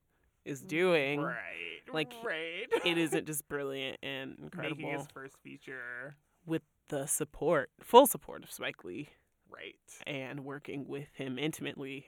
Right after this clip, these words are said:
Speaker 1: for
Speaker 2: If you have H B O
Speaker 1: years.
Speaker 2: or H B O Now or H B O Go, go and check out his short film, See You Yesterday.
Speaker 1: Yeah.
Speaker 2: It's amazing. He's incredibly talented.
Speaker 1: I certainly will be watching.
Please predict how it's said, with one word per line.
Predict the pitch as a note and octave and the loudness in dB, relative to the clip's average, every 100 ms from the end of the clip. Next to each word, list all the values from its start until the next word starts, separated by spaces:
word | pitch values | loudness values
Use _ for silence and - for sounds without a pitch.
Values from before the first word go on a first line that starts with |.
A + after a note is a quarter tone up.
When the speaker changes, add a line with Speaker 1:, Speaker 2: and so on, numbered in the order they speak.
| _ - | _ -10
Speaker 1:
for | C3+ C3+ C#3+ _ _ _ _ _ _ _ _ _ | -10 -10 -12 _ _ _ _ _ _ _ _ _
Speaker 2:
If | F#3+ | -6
you | G#3 A3+ | -4 0
have | E3+ F3 | 2 2
H | G3 D3+ | 0 -2
B | |
O | D3+ F3 | 2 2
Speaker 1:
years. | A#3 C4 | 2 2
Speaker 2:
or | C#4 C#4 F#3 D3+ | 0 2 0 -2
H | D#3+ - | -6 -8
B | D#3+ D#3 | -6 -6
O | D3+ | -4
Now | F3 G#3 G#3 F3+ | -2 0 0 -4
or | C#3+ | -6
H | C#3+ - | -10 -12
B | C#3 | -12
O | B2+ B2+ | -12 -8
Go, | E3 E3+ F3 E3 - | -6 -4 -6 -12 -8
go | C#3+ D#3 | -4 -4
and | G3+ | -4
check | - G3 G#3+ | -6 -8 -6
out | G3+ F#3+ F3 | -6 -8 -8
his | F3+ F#3 | -8 -8
short | - D#3 C#3+ | -10 -12 -10
film, | G#3+ F#3 C3+ C3 C#3 D#3+ | -8 -6 -6 -6 -10 -14
See | - - | -16 -12
You | E3+ F3 | -10 -6
Yesterday. | D#3 C#3+ - C3 B2 A2 B2 D3+ | -6 -8 -14 -14 -12 -10 -10 -8
Speaker 1:
Yeah. | G3+ | -8
Speaker 2:
It's | D4 C3+ - - - | -8 -10 -14 -20 -14
amazing. | D#3 D#3 C#3 C#3 C#3+ C3+ D3+ | -10 -8 -8 -8 -10 -10 -10
He's | D3 C3 | -14 -14
incredibly | C3+ - C3 C3 D3 | -18 -14 -14 -12 -8
talented. | E3+ G3+ D3 C3 - - | -8 -8 -14 -16 -20 -10
Speaker 1:
I | E3 | -10
certainly | D#3 - D3+ D3 D#3+ | -10 -8 -8 -6 -8
will | E3 E3+ | -6 -6
be | F#3+ | -4
watching. | F3+ B3+ - D#3+ | -4 -8 -12 -12